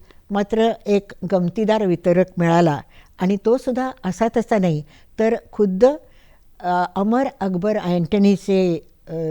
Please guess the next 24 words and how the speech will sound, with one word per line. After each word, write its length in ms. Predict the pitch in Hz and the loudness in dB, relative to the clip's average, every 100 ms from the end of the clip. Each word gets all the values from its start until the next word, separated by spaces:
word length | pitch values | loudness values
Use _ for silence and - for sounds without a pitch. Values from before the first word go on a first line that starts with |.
| 151 | -6
दिग्दर्शक 800 | 156 165 170 196 - 190 143 - - | -2 -2 4 4 4 -2 -2 -6 -6
आणि 140 | 165 | -2
निर्माते 680 | 165 165 160 190 185 160 147 - - _ 175 | 0 0 0 -2 -2 -4 -4 -10 -20 _ -6
मनमोहन 680 | 180 180 185 180 202 196 196 - - | -4 -2 -2 -2 -2 -4 -6 -12 -8
देसाई. 440 | 160 151 156 131 117 _ _ - - - - | -4 -4 -4 -6 -10 _ _ -20 -20 -14 -2
तर, 260 | 247 233 220 - - - | 0 0 -4 -8 -20 -14
अ, 320 | 202 196 190 180 - | -4 0 0 0 2
त्यांना 460 | 208 214 262 269 269 - | 4 4 2 2 -2 -8
हा 200 | 147 208 | -4 -2
सिनेमा 360 | 196 208 202 208 - | -2 -2 -2 -4 -4
खूप 200 | 202 156 | -6 -2
आवडला 320 | 165 185 190 | 2 4 2
होता, 180 | 175 165 | 0 -4
त्यांनी 240 | 170 170 | -4 -6
पाहिला 440 | - 151 180 165 156 | -6 -4 -4 -4 -6
आणि 260 | 180 175 185 | -6 -6 -6
ते, 320 | 185 196 196 | -4 -4 -4
त्यांनी 300 | 196 175 185 | -4 -4 -4
मला 260 | 185 175 170 | -4 -4 -8
फोन 240 | - 175 190 | -6 -6 -2
केला 180 | 170 | -2
आणि 340 | 170 180 175 180 | -2 -4 -6 -4
मग, 340 | 180 185 180 | -4 -6 -6
अ, 220 | 180 165 | -6 -4